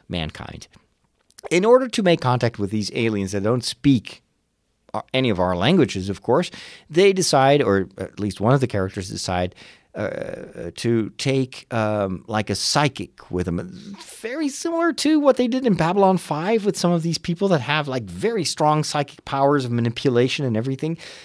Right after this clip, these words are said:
It's like that, Babylon Five, but then in overdrive. Much more violent, much more, um, uncontrollable. And, uh, a lot of the crew does not, uh, uh,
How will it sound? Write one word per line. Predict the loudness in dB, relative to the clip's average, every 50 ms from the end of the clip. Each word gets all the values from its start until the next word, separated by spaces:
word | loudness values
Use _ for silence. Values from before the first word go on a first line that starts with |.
| -20 _ _ -4
It's | -4 0 2
like | 2 2 2 0 -4 _ _
that, | -2 0 0 2 0 0 -2 -2
Babylon | -2 -2 0 2 2 4 4 2 2
Five, | 0 0 0 0 2 0 0 -2 -4 -6 -12 -20 _ _ _ _ _ _ _ _ _ _
but | -6 -4 -2
then | -2 -2 -2 -2 -2 -4 -2
in | 2 4
overdrive. | 6 6 6 6 2 0 0 0 -2 -2 -2 -6 -12 -14 -6 0
Much | 2 2 2 4 2
more | 2 2 2 2
violent, | 2 2 2 2 4 2 2 0 0 -2
much | -2 -4 -4 -4 -2
more, | 0 2 2 4 2 2 0 -2 -6 -14 -20 -20 -20 -20 _ -8
um, | -4 -2 -2 0 -2 -2 -2 -2 -2 -4 -6 -6 -2
uncontrollable. | 0 0 0 0 -4 -4 -2 0 2 2 2 2 0 -2 -4 -4 -8 _ _ _ -20 -20 -20 -20 -20 -20 _ _ _ -6
And, | -2 0 2 2 0 0 -2 -6 -8 -6
uh, | -2 0 0 0 2 2 2 2 2 2 2 0 -2 -4 -10 -16 -20 _ _ 0
a | 0 2
lot | 4 4 2
of | 2 2 4
the | 4 4 2 0 -8 _ _ _ _ _ _ _ -12
crew | -2 2 4 4 6 6 4 2 0 -2 -6 -12 _ _ _ _ _ _ _ _ -20 -20 -14 -8
does | -6 -2 2
not, | 4 4 6 4 4
uh, | 0 -2 -4 -8
uh, | -14